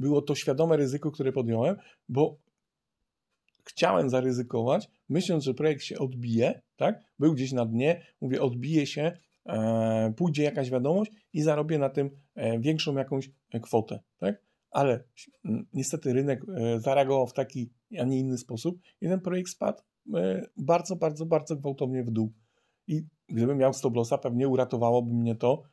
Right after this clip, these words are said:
e, przed utratą tak dużej wartości, tak? Ale moi drodzy, e, uważam teraz, że podjąłem pewne decy-, ryzyko, byłem na to przygotowany, a więc jeżeli teraz, e, chcę wrócić do pewnej płaszczyzny, muszę na to poczekać. A jeżeli nie wróci ten projekt do pewnej płaszczyzny,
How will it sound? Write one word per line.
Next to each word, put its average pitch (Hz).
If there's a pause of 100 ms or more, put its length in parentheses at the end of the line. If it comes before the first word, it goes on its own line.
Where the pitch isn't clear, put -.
(160)
e, 113
przed 135
utratą 127
tak 127
dużej 120
wartości, 151
tak? 127 (320)
Ale 131
moi 131
drodzy, 117 (500)
e, 107 (220)
uważam 123
teraz, 117
że 117
podjąłem 135
pewne 135
decy-, 117
ryzyko, 123 (220)
byłem 135
na 143
to 139
przygotowany, 117 (220)
a 117
więc 131 (180)
jeżeli 135
teraz, 131 (200)
e, 113
chcę 143 (280)
wrócić 139
do 123
pewnej 127
płaszczyzny, 120 (240)
muszę 143
na 143
to 175
poczekać. 175
A 127
jeżeli 131
nie 139
wróci 156
ten 127
projekt 120
do 120
pewnej 120
płaszczyzny, 123